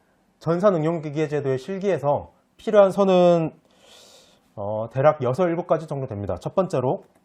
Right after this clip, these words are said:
윤곽선이 있게 되겠고 두 번째로 외형선,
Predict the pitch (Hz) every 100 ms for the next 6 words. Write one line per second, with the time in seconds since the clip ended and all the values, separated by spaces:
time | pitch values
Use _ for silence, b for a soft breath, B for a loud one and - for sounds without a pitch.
0 | _ _ _ _ _ _ _ _ _ _
1 | _ _ _ - 120 131 139 160 165 151
2 | 107 117 104 107 - 180 - - _ _
3 | _ _ _ - - _ _ _ _ 131
4 | 147 139 131 175 208 _ _ _ _ _
5 | - _ _ _ 104 120 135 120 85